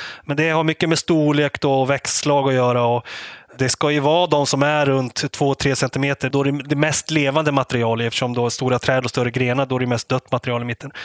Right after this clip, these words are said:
Så det ska vara upp till en optimal storlek. Och apropå det vi pratade om med special-, eh, liksom, hitta, liksom, optimala förutsättningar. Det här tror jag verkligen är något som kommer komma, att det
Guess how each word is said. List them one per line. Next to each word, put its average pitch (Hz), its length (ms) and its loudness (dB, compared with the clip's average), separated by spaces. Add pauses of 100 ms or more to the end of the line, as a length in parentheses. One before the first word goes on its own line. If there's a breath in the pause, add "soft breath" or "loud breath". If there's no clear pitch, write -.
(140 loud breath)
Så 127 300 -2
det 127 120 -4
ska 147 140 0
vara 147 120 2
upp - 100 -4
till 139 100 2
en 131 240 -4
optimal 135 440 0
storlek. 131 600 -2 (340 loud breath)
Och - 120 -6
apropå 139 320 2
det 131 120 2
vi 131 100 0
pratade 131 380 2
om 123 200 0 (400 loud breath)
med 131 120 -2
special-, 135 440 0
eh, 151 80 0
liksom, 131 440 2 (300)
hitta, 127 580 0
liksom, 120 340 -2
optimala 131 600 2
förutsättningar. 131 760 0
Det 123 80 0
här 143 140 0
tror 135 180 -2
jag 123 60 2
verkligen 127 320 -2
är 131 40 0
något 120 100 -2
som 123 100 -4
kommer 120 180 -4
komma, 120 280 -2
att 117 100 -4
det 120 120 -4